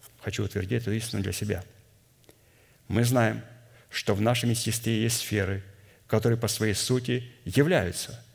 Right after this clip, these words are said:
рабами и служанками нового человека и всегда должны оставаться таковыми. Римлянам шесть, девятнадцать, двадцать два. «Как предавали вы члены ваши в рабы нечистоте и беззаконию, на дела беззаконные, так ныне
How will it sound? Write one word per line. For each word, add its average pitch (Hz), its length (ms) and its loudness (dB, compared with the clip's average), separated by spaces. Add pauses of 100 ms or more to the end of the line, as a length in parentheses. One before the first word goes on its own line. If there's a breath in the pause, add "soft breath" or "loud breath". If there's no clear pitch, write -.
(100)
рабами 98 380 0
и 95 40 -4
служанками 123 720 0 (140)
нового 104 420 0
человека 92 600 -4 (320 soft breath)
и 113 80 4
всегда 113 800 -4 (320 loud breath)
должны 90 680 -4 (220 loud breath)
оставаться - 760 -6 (340)
таковыми. 87 480 -4 (720 loud breath)
Римлянам 113 460 4
шесть, - 460 2 (300)
девятнадцать, 110 680 0 (180)
двадцать 95 380 0
два. 98 260 0 (1080 loud breath)
«Как 180 240 8
предавали 160 420 6
вы 143 100 4
члены 147 340 6
ваши 127 240 4
в 110 60 2
рабы 120 300 6
нечистоте 113 560 2
и 127 140 -2
беззаконию, 101 800 4
на 98 160 0
дела 117 240 6
беззаконные, 107 680 2
так - 260 4
ныне 127 340 2